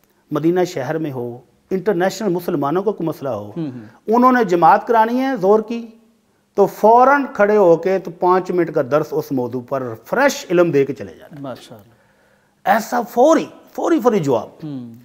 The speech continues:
Speaker 1: इसके अलावा डॉक्टर ज़ियाउर रहमान आज़मी रहमहुल्लाह,
Speaker 2: वाह, वाह,
Speaker 1: सहीहुल
Speaker 2: वाह,
Speaker 1: जामे
Speaker 2: क्या
Speaker 1: के मुअल्लिफ,
Speaker 2: मुहद्दिस ज़मान शख्सियत।
Speaker 1: इनके, इन्होंने भी हमें हदीस पढ़ाई।
Speaker 2: माशाअल्लाह,
Speaker 1: तो ये
Speaker 2: माशाअल्लाह।
Speaker 1: भी हमारे मशाइख में से हैं, इतनी बड़ी खिदमत दीन की, इतनी बड़ी
Speaker 2: बिल्कुल।
Speaker 1: किताब हदीस की जिन्होंने लिखी है,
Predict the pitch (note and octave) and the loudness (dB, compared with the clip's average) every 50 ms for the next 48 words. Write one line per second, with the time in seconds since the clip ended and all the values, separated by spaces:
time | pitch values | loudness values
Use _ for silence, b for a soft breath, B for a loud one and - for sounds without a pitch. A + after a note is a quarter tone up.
0 | b b b b b b b - G#3 G#3 G#3 - A3 F#3+ E3 D3+ C#3+ C#3 C#3+ C#3+ | b b b b b b b -4 -4 -4 -2 -2 0 2 2 2 2 2 2 2
1 | C#3+ C3+ - - - - C3+ C3+ C3+ C3 - C3 B2 A#2 B2+ B2 B2+ C3 B2+ A#2 | 0 0 -4 -10 -12 -2 0 0 0 0 -2 -4 -2 0 0 0 2 0 -2 -4
2 | B2+ B2 A2+ A2 A2 A2 A#2+ B2 A#2+ B2+ B2 A#2 A#2 - - A#2 A#2 A2 G#2 G2 | -4 -4 -4 -4 -2 -2 -2 -2 -2 -2 -4 -4 -4 -4 -4 -4 -2 -2 -2 -4
3 | G2+ G#2 G2+ G2+ G2+ C#3 C#3+ C#3 C3+ B2+ B2 B2 D3 C3+ C#3 C3 B2 A#2+ A#2 B2 | -4 -4 -4 -4 -4 -6 -6 -8 -8 -6 -4 0 2 4 4 4 2 2 2 2
4 | A#2+ B2+ C3+ C#3 C#3+ D3 C3+ B2+ B2+ A#2+ B2 A#2+ A#2+ A#2 A#2+ - D3+ D3 C#3 E3 | 2 2 2 0 0 0 0 2 2 2 2 2 0 -2 -2 -6 -10 -6 -4 -4
5 | D#3+ D#3+ E3 D3 C3 C3 B2+ C3+ C#3 C#3 - C#3+ - - E3 E3+ F3+ F#3 E3+ F#3 | -4 -4 -6 -6 -6 -6 -6 -6 -6 -8 -10 -14 -6 4 6 6 6 6 4 2
6 | E3 D#3+ F3 F3 F3 E3+ D3+ C#3 B2+ A#2+ B2 B2 B2 G#2+ A#2 G#2+ G#2+ A#2+ A2+ - | 4 6 8 8 8 6 4 2 0 -2 -2 -2 -2 -4 -4 -4 -4 -4 -4 -4
7 | - - G2 F#2+ F#2 D#2 D#2+ - B2 A#2+ A2+ - - - C3 A2 - - - B2 | -8 -10 -10 -10 -10 -12 -12 -14 -14 -14 -14 -16 -18 -18 -18 -18 -18 -14 -10 -6
8 | A#2+ A#2 A2+ A2+ B2 B2+ C3 C3+ C3+ B2+ B2+ B2 B2 B2+ B2+ A#2+ A#2 - - A#2 | -6 -4 -4 -2 -2 -2 0 0 0 0 2 0 0 0 -2 -4 -6 -4 -2 -2
9 | A#2 A2+ - B2+ C3 B2 - - A#2 G#2+ G#2+ A2 A#2+ C3 C3+ - D#3 D#3 C#3+ B2+ | -2 -2 -2 -4 -6 -6 -6 -6 -6 -6 -8 -8 -10 -10 -6 -2 -2 -2 0 0
10 | C3+ C3 C3+ B2+ A#2+ - C3+ A#2 A#2+ B2 C3 B2+ B2+ C3 A#2+ B2 B2 B2+ B2+ A#2+ | 0 -2 -2 -4 -4 -6 -6 -4 -2 0 0 -2 -2 -6 -6 -4 -2 0 -2 -2
11 | - B2+ A#2 A2+ A2+ A2+ - - - D3 D#3+ C#3+ B2+ C3 C3+ B2+ - C3 - C#3 | -2 -6 -6 -6 -6 -8 -10 -8 -2 -2 0 0 0 -2 -4 -4 -6 -2 4 6
12 | C3+ C#3+ D3 B2+ C3 A#2+ A#2+ A#2+ A#2+ - - C#3+ B2+ B2+ B2+ B2+ A#2+ A#2+ C3 - | 8 8 8 6 2 -2 -4 -4 -4 -4 -6 -6 -4 -2 -2 -2 -2 -4 -4 -2
13 | - E3 C3+ A#2 A2 - | -2 0 0 0 -2 -6